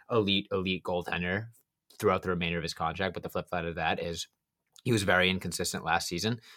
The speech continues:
Um, and if you get that version of Sergei Bobrovsky, then that's definitely a huge gamble. But y-, y-, if you're the Florida Panthers, you have the opportunity to make your team into a absolute juggernaut without sacrificing a ton of your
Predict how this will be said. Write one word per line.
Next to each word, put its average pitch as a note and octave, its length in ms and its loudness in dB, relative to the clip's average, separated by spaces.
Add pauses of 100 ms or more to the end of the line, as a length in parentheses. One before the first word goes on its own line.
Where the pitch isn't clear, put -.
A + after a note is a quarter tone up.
(140)
Um, E2 400 2
and F#2 100 -2
if F2+ 140 -2
you G2 80 4
get F2+ 200 2
that F#2 200 10
version F#2+ 240 2
of F2 80 -6
Sergei F2 240 -2
Bobrovsky, E2 500 0
then F2 160 -2
that's F2 200 -2
definitely F#2 340 -2
a E2+ 40 -2
huge F2+ 280 -4
gamble. F#2 480 2 (360)
But F#2+ 220 6 (640)
y-, A#2+ 180 0
y-, D3+ 200 6
if D3+ 160 6
you're E3 100 12
the G3+ 80 10
Florida G#3 240 12
Panthers, E3 420 10
you B2 120 8
have E3 160 12
the B2+ 140 6
opportunity B2 760 10
to A2 420 4
make A#2 320 6
your A2 160 4
team G#2+ 580 4 (260)
into A2 380 -2
a G2+ 140 -4 (100)
absolute G#2+ 500 8
juggernaut G2 640 6 (240)
without A2+ 520 8
sacrificing G#2 840 6
a F#2+ 80 -2
ton G#2 320 2
of G2+ 160 2
your F#2+ 580 4